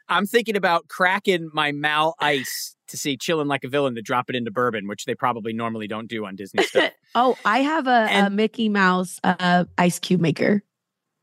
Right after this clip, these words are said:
Speaker 1: Aren't those the
Speaker 2: Yes, and, like, a
Speaker 1: best?
Speaker 2: Mickey head.
Speaker 1: I had a Death Star
Speaker 2: Oh,
Speaker 1: one,
Speaker 2: I
Speaker 1: which
Speaker 2: saw
Speaker 1: was
Speaker 2: that
Speaker 1: kinda cool.
Speaker 2: one
Speaker 1: It made
Speaker 2: too.
Speaker 1: giant Death Star
Speaker 2: Yes.
Speaker 1: ice cubes.
Speaker 2: So cool.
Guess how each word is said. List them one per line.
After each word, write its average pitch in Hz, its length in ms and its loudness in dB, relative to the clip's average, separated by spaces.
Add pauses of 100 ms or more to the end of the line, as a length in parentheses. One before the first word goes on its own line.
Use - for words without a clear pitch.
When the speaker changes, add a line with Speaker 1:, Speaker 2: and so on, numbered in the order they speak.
(340)
Speaker 1:
Aren't 185 180 -4
those 220 160 -6
the 262 80 -4
Speaker 2:
Yes, 233 220 4
and, 196 140 0
like, 185 120 2
a 202 40 2
Speaker 1:
best? 196 40 4
Speaker 2:
Mickey 202 220 0
head. 165 280 0
Speaker 1:
I 185 80 0
had 214 120 2
a 214 40 2
Death 160 280 0
Star 123 380 2
Speaker 2:
Oh, 330 180 4
Speaker 1:
one, 285 100 -6
Speaker 2:
I 269 120 4
Speaker 1:
which 262 100 -4
Speaker 2:
saw 302 100 2
Speaker 1:
was 311 80 2
Speaker 2:
that 302 160 2
Speaker 1:
kinda 294 120 0
cool. 294 80 0
Speaker 2:
one - 0 -
Speaker 1:
It 226 100 -6
made 349 180 2
Speaker 2:
too. 370 60 4
Speaker 1:
giant - 320 6
Death 277 280 4
Star 139 280 2
Speaker 2:
Yes. 127 80 2
Speaker 1:
ice 127 120 -2
cubes. 117 300 -4
Speaker 2:
So 202 220 0
cool. 175 320 2